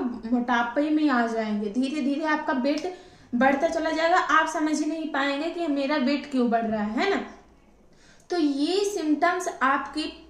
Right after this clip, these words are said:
पीसीओडी के लक्षण हैं। ठीक है, तो अगर ऐसा आपके साथ होता है तो हमें उसके लिए करना क्या चाहिए,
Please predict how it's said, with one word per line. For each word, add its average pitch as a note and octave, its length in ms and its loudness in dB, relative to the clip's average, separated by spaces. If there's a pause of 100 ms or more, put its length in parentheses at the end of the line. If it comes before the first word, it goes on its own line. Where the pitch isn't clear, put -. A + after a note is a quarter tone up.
(120)
पीसीओडी C#4 1160 -2
के E4+ 200 -2
लक्षण C4 460 0
हैं। G#3 280 -6
ठीक D4+ 260 -6
है, F#4+ 140 -2 (440)
तो F4 60 -4 (320)
अगर D#4+ 320 4 (180)
ऐसा A#3+ 320 -2
आपके D#4 340 0
साथ D4 320 -4
होता C#4+ 220 -2
है D4+ 100 0
तो D4 100 -4
हमें B3+ 460 0
उसके D4+ 260 -8
लिए F4 240 0
करना B3 400 2
क्या B3 180 -2
चाहिए, A3 560 -4